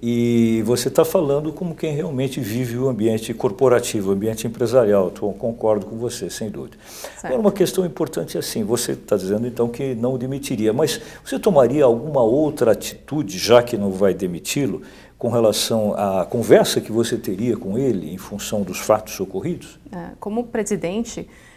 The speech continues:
Speaker 2: Eu acho que a primeira ação era uma advertência, né, tanto verbal e realmente elencar, né, a atitude que ele fez e como a empresa esperava que ele agisse, como o próprio presidente esperava que ele agisse dentro dessa situação.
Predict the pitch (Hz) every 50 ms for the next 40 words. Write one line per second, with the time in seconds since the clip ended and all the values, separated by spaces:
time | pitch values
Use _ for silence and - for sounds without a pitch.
0 | - _ - 196 196 196 196 - - 202 220 208 - 226 214 214 214 220 226 220
1 | 220 - 214 202 196 196 196 196 196 190 185 185 190 196 202 175 208 180 196 185
2 | 185 190 185 180 220 277 302 - - - 202 196 - - - - - - 165 180
3 | 185 180 202 - - 185 180 180 185 185 185 175 190 185 180 165 180 175 185 208
4 | 214 214 208 196 196 190 190 202 196 202 196 196 190 196 202 202 - 214 208 208
5 | 208 202 202 202 - 202 190 214 262 277 - - - - _ _ - - 175 180
6 | 180 180 180 175 - - 170 175 175 175 175 - 208 190 - 247 277 269 277 254
7 | - - 233 202 208 202 - - 208 208 226 233 214 214 214 - - 240 226 240
8 | 247 233 226 226 226 226 214 214 214 214 214 208 202 202 202 - - - - -
9 | - - - - - - 202 185 190 196 214 226 220 214 214 - 220 202 196 196
10 | 208 196 185 202 214 226 214 - 202 - - 196 190 190 185 180 185 - 190 190
11 | 190 - - 214 196 196 190 185 196 220 214 220 - 226 202 190 190 190 208 214
12 | 226 214 202 202 196 208 202 - 214 214 214 220 214 - 226 196 196 202 202 226
13 | 208 - - - 240 269 269 - - 180 147 160